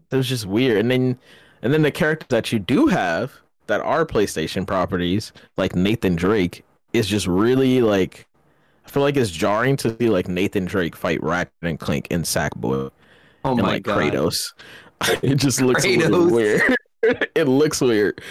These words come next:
Speaker 1: Whereas, like, Smash, even though those characters are batshit insane as well and they're really different, they started off, like, kind of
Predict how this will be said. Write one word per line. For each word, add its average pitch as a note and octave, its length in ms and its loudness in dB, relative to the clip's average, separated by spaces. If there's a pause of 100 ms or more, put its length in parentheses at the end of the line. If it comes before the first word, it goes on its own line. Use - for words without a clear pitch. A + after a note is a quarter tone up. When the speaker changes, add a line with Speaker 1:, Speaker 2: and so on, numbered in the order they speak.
(200)
Speaker 1:
Whereas, D3+ 320 2
like, C3 180 0
Smash, D3+ 680 -2
even G3+ 260 0
though F#3 160 2
those E3 260 0
characters E3+ 560 -2
are C3 220 2
batshit A#2+ 540 -6
insane C3+ 360 -2
as A2+ 140 -4
well A2+ 300 0
and A#2 100 -2
they're A2 160 -2
really A2+ 220 0
different, G2+ 480 -4
they B2+ 160 0
started D3+ 500 0
off, C3+ 320 0
like, F2 320 -2 (1000)
kind C3 340 0
of A#2 400 0